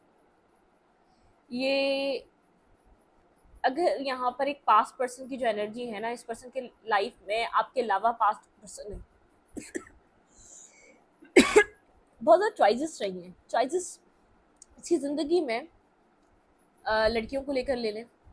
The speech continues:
jobs को लेकर ले लें, लड़कों को लेकर बोल-, ले लें, बहुत ज़्यादा choices हैं। Single है, independent है, मर्जी का मालिक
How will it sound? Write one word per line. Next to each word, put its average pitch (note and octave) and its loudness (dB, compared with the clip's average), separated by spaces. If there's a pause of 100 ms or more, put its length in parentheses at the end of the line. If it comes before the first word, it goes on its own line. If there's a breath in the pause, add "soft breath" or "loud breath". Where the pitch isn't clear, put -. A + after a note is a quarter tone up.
(280)
jobs - 0
को - -6
लेकर A#3 -2
ले A3 -6
लें, G#3 -8
लड़कों A3+ -4
को A#3+ -6
लेकर A3 -2
बोल-, G3 -12
ले G3+ -4
लें, G3 -10
बहुत B3 0
ज़्यादा A#3+ -4
choices G3 -8
हैं। G#3 -10
Single C#4 -2
है, C4+ -2
independent A3+ -6
है, A3 -4
मर्जी G#3+ -6
का A#3+ 2
मालिक F3+ -6